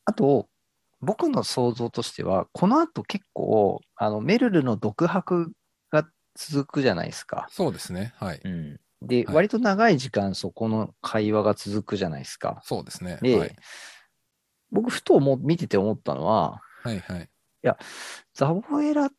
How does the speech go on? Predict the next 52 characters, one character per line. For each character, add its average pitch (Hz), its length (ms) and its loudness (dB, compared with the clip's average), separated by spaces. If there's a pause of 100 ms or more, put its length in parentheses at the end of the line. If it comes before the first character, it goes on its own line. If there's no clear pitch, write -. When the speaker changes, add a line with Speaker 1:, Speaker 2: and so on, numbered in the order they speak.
(260)
Speaker 1:
こ - 140 -2
こ 233 160 2
で 233 160 4
倒-、 202 440 0 (100)
あ - 80 -6
の、 165 260 0 (100)
ポ - 140 -6
ッ - 20 -14 (200)
プ 139 120 2
を 107 80 4
仕 - 160 -4
留 196 220 2
め 208 40 4
ら 202 120 4
れ 208 60 2
な 202 160 2
か - 120 0
っ - 160 -16
た - 100 -2
の 87 140 -8
に、 104 420 -4 (300)
Speaker 2:
う 131 60 -4
ん。 113 160 -4 (280)
Speaker 1:
追 196 160 8
い 247 120 2
打 254 120 0
ち - 180 -8
せ 254 240 0
ん 233 100 2
の 127 120 2
か 98 220 2
い、 - 140 -8
み - 120 -16
た - 120 -8
い - 60 -12
な 73 120 -14
ね。 - 160 -4 (280)
Speaker 2:
あ 165 1040 4
ー、 - 40 -8
確 - 180 -2
か 117 140 0
に 92 100 -2
ね。 92 260 -6 (440)
Speaker 1:
っ - 20 -20
て 269 100 0
な 311 140 4
る 156 140 2
と、 160 460 4 (320)
実 254 300 2
は 330 80 8
あ - 40 2
の、 139 280 0